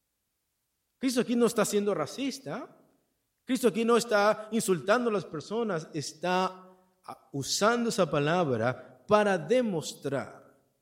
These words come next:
una verdad espiritual. Y aquí se está refiriendo a las personas impenitentes, a las personas que rechazan deliberadamente el mensaje una y otra vez, que los vas a molestar y no se arrepienten.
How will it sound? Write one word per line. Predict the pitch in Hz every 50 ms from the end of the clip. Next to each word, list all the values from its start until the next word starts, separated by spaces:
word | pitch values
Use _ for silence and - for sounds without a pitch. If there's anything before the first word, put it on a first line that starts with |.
| _ _ _ _ _ _ _ _ _ _ _ -
una | 151 180 180 170 139
verdad | 113 117 107 101 92 107 110 110 107 107 107 127 - - _ _ _ _ _ _ _ _ _ _ _ _ _ _ _ _ _ _ _ -
espiritual. | - - - 117 113 - - 170 214 - - - _ _ _ _ _ _ _ _ _ _ _ -
Y | - 131
aquí | 127 175 185
se | 175 160
está | - 180 175
refiriendo | 180 180 156 - 139 151 180
a | 175
las | 165 -
personas | - 135 123 - 147 151 151 -
impenitentes, | 160 139 - 139 127 123 113 135 160 190 190 - - - - - - _ _ _ _ _ _
a | - 147
las | -
personas | - - 147 156 170 190 175 -
que | - 151 139
rechazan | 123 120 110 - - 151 156 180 175 - 196 180
deliberadamente | 170 156 147 131 135 139 151 156 165 151 151 160 165 165 151 170
el | 139
mensaje | 135 127 120 117 - - 143 170 175 - 190 180 - - - - - -
una | 147 196 226 220 220 220 202
y | 175 180
otra | 196 - 185 170
vez, | 147 120 123 160 214 208 - - - - -
que | 170
los | 151 151 131
vas | 151 175 170
a | 175 156
molestar | 151 151 131 131 123 - - 120 110 120 151 185 - - - -
y | 139 151
no | 185 196
se | - 190
arrepienten. | 170 143 135 - - 120 113 110 117 135 151 208 226 247 240 -